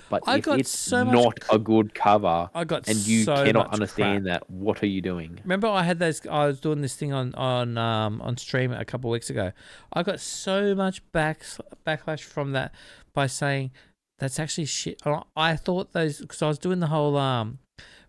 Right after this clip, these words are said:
Speaker 2: m-, The Voice thing, and look at the covers on The Voice and what was good and what was bad.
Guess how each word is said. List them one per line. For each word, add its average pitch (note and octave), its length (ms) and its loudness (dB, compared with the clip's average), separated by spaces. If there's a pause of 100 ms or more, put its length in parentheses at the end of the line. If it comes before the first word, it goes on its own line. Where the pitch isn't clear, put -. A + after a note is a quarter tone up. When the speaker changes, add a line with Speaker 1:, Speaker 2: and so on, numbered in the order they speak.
(100)
Speaker 2:
m-, E3 220 -6
The C#3 100 0
Voice C#3 340 2
thing, G3+ 120 -2
and F3+ 100 2
look D3+ 120 -2
at D#3 60 -2
the B2+ 80 -8
covers C3+ 380 -2
on C3 80 -2
The A#2 80 0
Voice A2+ 340 0
and D3 80 -4
what C3+ 140 -2
was B2+ 120 -6
good B2+ 200 -2
and B2+ 100 -2
what G2+ 80 -4
was A2+ 120 -8
bad. B2 380 -2